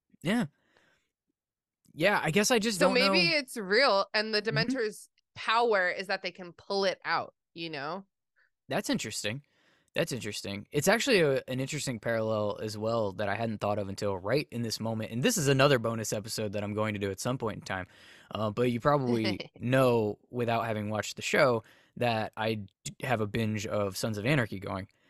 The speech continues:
Speaker 1: And one of the things that happens in that show, spoiler, spoiler, spoiler, is that the main protagonist's, um,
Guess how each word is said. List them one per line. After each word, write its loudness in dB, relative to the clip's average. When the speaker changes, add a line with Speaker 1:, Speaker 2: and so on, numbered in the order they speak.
Speaker 1:
And -4
one 0
of 0
the -6
things -4
that -2
happens -2
in -6
that 0
show, -2
spoiler, 6
spoiler, 4
spoiler, 6
is 0
that -2
the -2
main 0
protagonist's, -2
um, -6